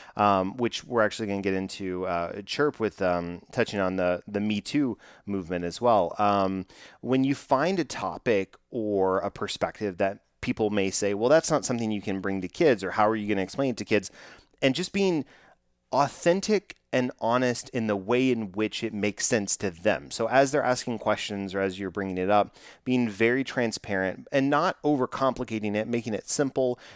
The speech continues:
And as they ask more questions as they get older, then you can add another layer onto that and then add another layer onto that. And really allowing them and affording them the space to feel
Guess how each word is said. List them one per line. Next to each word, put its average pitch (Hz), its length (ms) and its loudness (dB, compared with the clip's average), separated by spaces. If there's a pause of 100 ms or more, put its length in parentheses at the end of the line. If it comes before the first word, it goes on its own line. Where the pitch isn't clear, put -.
(120)
And 120 80 4
as 120 160 6
they 123 80 8
ask 110 200 4
more 123 180 0
questions 113 500 0
as 104 100 -2
they 104 100 -2
get 98 140 0
older, 117 400 4 (220)
then 113 140 0
you 110 100 0
can 113 140 -2
add 104 180 4
another 98 300 0
layer 120 360 2
onto 113 240 2
that 107 240 6
and 107 140 -2
then 101 100 2
add 92 180 2
another 98 360 -4
layer 113 320 4
onto 107 240 2
that. 101 260 4 (880)
And 127 180 0
really 165 380 4 (480)
allowing 123 720 4
them 104 500 2 (200)
and 107 140 0
affording 120 520 -2
them 95 200 0
the 92 80 -4
space - 580 -2
to - 140 -6
feel 95 1000 -2